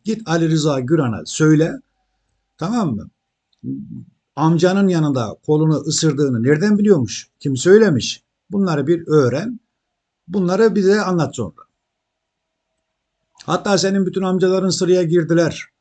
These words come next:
"Bu çocuk heyecanlanınca kolunu ısırıyor." dediler. Buna Salim amcan da eşlik etti o röportajı hatırlarsan.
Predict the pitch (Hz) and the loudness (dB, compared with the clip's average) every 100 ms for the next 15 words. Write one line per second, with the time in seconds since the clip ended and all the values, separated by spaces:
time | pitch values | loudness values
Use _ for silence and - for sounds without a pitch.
0 | _ _ _ - 165 180 170 165 156 165 | _ _ _ -4 0 0 -2 -2 0 2
1 | 160 170 170 170 165 160 156 160 165 127 | 0 -2 -2 -2 -2 -2 -2 -2 -4 -6
2 | 143 165 156 139 139 160 123 127 165 151 | -2 0 0 0 0 -2 -2 -4 -2 -2
3 | 156 151 175 165 160 170 185 156 - - | -4 -2 0 0 0 -2 -2 -2 -2 -6
4 | 123 - 104 104 101 - 85 90 87 143 | -8 -6 -6 -6 -10 -14 -14 -14 -12 -8
5 | 214 185 - | -6 -8 -10